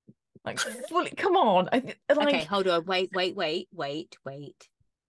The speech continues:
Speaker 2: Wait. Do diamonds make you happy?
Speaker 1: Not particularly. I'm not particularly a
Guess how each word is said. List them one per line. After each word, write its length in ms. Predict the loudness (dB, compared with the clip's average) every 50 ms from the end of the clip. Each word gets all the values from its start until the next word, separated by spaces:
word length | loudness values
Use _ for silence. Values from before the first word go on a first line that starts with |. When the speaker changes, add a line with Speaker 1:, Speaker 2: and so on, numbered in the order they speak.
| _ _ _ _ _ _ _ _ _ _ _ _ _ _ _ -10
Speaker 2:
Wait. 360 | -8 -6 -6 -8 -10 _ -20 _ _ _ _ _ _ _ _ _ _ _ _ _ _ _ _ -6
Do 120 | -6 -6 -4
diamonds 580 | 0 0 0 0 0 -2 -2 -4 -4 -4 -6 -6
make 220 | -6 -6 -6 -6
you 100 | -6 -4
happy? 540 | -2 -2 -2 -4 -6 -10 -10 -10 -10 -12 -14 _ _ _ _ _ _ _ _ _ _ _ _ _ _
Speaker 1:
Not 340 | 0 2 4 4 4 4 4
particularly. 600 | 2 -2 0 2 2 2 2 0 0 0 0 2
I'm 180 | 2 2 2 2
not 220 | 2 2 0 -2
particularly 720 | -4 -2 0 0 0 0 -2 -2 0 0 0 0 0 0 0
a 180 | 0 -2 -2